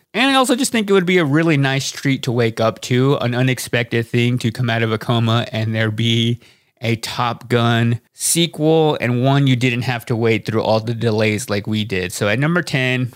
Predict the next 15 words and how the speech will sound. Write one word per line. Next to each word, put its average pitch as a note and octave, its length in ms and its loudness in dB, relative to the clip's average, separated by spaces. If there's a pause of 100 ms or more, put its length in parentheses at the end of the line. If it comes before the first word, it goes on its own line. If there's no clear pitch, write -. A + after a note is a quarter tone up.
I'm C#3 240 2
going A#2 360 2
with A2 200 0
Top G#2 300 -6
Gun G#2+ 400 0
Maverick. F#2 680 -8 (200)
At B2 160 -2
number D#3 280 2
nine, D3+ 500 2 (560)
I'm B2 200 0
going B2+ 360 2
back B2+ 360 -2
to B2 140 0
twenty D3+ 360 0
seventeen, A#2+ 920 0